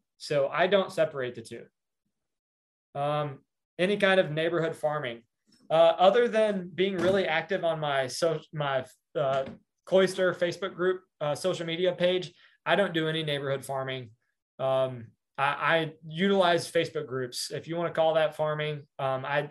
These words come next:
I do all the local Facebook groups around me. I post content in there. I post my listings in there. Um, I, it's nothing for me to post my listing in, like, seventy-five groups.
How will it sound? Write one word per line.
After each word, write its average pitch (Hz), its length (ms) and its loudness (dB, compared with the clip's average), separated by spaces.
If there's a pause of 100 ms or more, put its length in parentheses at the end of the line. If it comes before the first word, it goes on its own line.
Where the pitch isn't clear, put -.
I 147 120 0
do 151 180 -2
all 160 260 4
the 170 40 4
local 160 320 0
Facebook 151 360 -6
groups 147 220 -8
around 135 280 -6
me. 135 220 -6
I 127 240 -10 (160)
post 147 240 -2
content 147 400 -2
in 139 100 -8
there. 131 320 -6 (360)
I 131 80 -6
post 156 260 -2
my 139 80 -2
listings 151 420 -4
in 147 140 -4
there. 139 420 -4 (400)
Um, 127 460 -2 (340)
I, 160 60 -2
it's 165 280 0
nothing 165 380 2
for 165 140 -4
me 156 140 -2
to - 60 -2
post 156 480 0
my 147 220 0
listing 147 380 -2
in, 143 80 -6
like, 135 180 -4
seventy-five 143 640 -2
groups. 117 440 -10